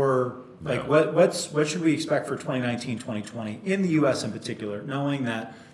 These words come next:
Speaker 1: you know, Binance has its launch pad and you're, you're gonna be able to, to do things in Hong Kong and Singapore and
Speaker 2: Right.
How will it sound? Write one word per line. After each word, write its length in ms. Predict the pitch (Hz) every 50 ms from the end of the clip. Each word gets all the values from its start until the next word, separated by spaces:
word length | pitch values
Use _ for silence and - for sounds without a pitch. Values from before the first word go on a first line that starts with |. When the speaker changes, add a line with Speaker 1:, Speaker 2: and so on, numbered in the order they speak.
| - -
Speaker 1:
you 100 | - -
know, 80 | 107 107
Binance 420 | 101 117 120 123 127 123 120 110 -
has 200 | 127 117 104 107
its 160 | 101 - -
launch 240 | 143 139 131 123 -
pad 280 | - 139 123 117 113 110
and 140 | 104 104 107
you're, 100 | 110 120
you're 180 | - 120 117 113
gonna 120 | 123 120
be 160 | 110 120 117 113
able 140 | 113 117
to, 220 | 110 107 110 110 110
to 160 | - - 117
do 160 | 104 117 120
things 320 | 117 - 120 110 107 101 101
in 80 | 107
Hong 220 | - 110 113 110 107
Kong 360 | - 120 110 107 107 107 104
and 100 | 104 98
Singapore 680 | - - 127 110 104 - 120 113 107 107 104 104 104
and 120 | 101 98 92
Speaker 2:
Right. 100 | - 95